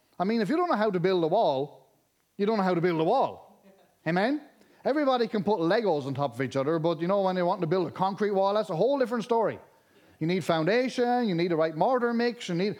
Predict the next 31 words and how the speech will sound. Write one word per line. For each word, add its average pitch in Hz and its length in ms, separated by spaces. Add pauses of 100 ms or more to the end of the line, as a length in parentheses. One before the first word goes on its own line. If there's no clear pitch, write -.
(200)
i-, 240 60
it's 247 260
a 196 60
whole 262 260
different 220 300
story. 196 300
And 143 40
if 135 80
you 247 80
don't 285 80
know 247 60
how 240 160
to 240 80
do 240 180
it, 277 80 (840)
you 196 100
might 247 160
go 208 140
and 185 100
buy 165 120
yourself 165 260
a 226 80
book - 400
to - 40
show 175 200
you 165 80
how 135 160
to 131 100
build 123 300
a - 20
wall. 139 540